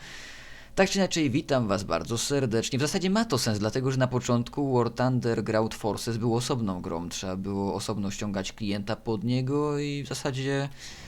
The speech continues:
dostęp do niego był dosyć mocno ograniczony. To była zamknięta beta.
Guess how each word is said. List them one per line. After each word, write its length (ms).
dostęp 360
do 80
niego 260
był 400
dosyć 220
mocno 260
ograniczony. 580
To 60
była 160
zamknięta 400
beta. 280